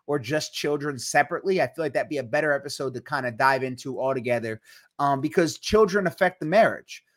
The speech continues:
right? Um, anybody here that's married knows your children and the relationship that you have with your children affects your marriage one hundred percent. Um, and, and vice versa, the, your marriage affects your children.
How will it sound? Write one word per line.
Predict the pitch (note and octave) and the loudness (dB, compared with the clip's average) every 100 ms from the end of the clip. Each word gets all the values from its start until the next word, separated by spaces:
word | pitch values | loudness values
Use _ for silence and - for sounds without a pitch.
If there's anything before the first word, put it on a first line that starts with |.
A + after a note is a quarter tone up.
| _ | _
right? | B2+ C#3 D3+ - _ | 2 4 2 -6 _
Um, | C#3 B2+ | -4 -2
anybody | D3+ E3 E3 | 0 4 4
here | D#3 | 4
that's | D3+ C#3 C3+ | 2 0 0
married | D3 F#3 D3 | 4 6 6
knows | C#3 F#3 C#3 A#2+ - _ _ | 4 6 6 2 -4 _ _
your | A2 D#3+ | 0 0
children | E3 - F#3 F3 F3+ | 0 0 0 2 0
and | E3 B2 | 0 -2
the | |
relationship | A2+ A#2+ D#3 D3+ D#3+ E3+ - | -4 -2 -2 -4 -6 -6 -6
that | A#2 | -8
you | B2 | -6
have | B2 D#3 D#3+ | 2 2 2
with | D#3+ | 0
your | F3 | -4
children | - E3+ E3 F3 - _ - | -2 -2 0 -4 -6 _ -10
affects | B2+ - D#3 D#3 - | -10 0 0 0 -4
your | C#3+ | -2
marriage | C#3 C#3 C3+ A#2 | 2 2 2 -2
one | A2 | -8
hundred | A2+ D#3 | -4 -4
percent. | D#3 - - A#2+ C3 _ - - _ | -4 -8 -4 -4 -4 _ -20 -20 _
Um, | - C3 B2 B2 | -4 -2 -2 -2
and, | C3 - | -4 -2
and | C3 B2 | -4 2
vice | D3 D3 | 2 4
versa, | E3 F3+ - A#2 G#2 | 2 2 0 -4 -2
the, | C3 A#2+ | -2 0
your | C3 | -2
marriage | C3 D#3 F#3 C3 A#2+ | 4 6 8 6 0
affects | - B2+ - | -2 -2 0
your | C3 | -6
children. | - - B2 F#2+ | 2 4 4 -2